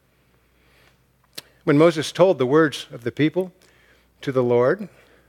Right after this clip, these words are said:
the Lord said to Moses, "Go to the people and consecrate them today and tomorrow, and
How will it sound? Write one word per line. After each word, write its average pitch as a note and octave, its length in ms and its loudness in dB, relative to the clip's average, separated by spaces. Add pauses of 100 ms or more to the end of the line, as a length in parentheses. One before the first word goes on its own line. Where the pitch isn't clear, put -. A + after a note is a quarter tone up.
(200)
the A#2+ 120 -2
Lord D3 380 0
said D3 200 -2
to C#3+ 60 0
Moses, A2 500 -8 (500)
"Go C#3+ 140 4
to C#4 80 0
the A#3+ 100 -4
people A#2+ 400 -8
and F3 160 -2
consecrate F#3 640 0
them C3 240 -4
today C3+ 400 4
and G3 100 0
tomorrow, C3 600 2
and C3+ 180 0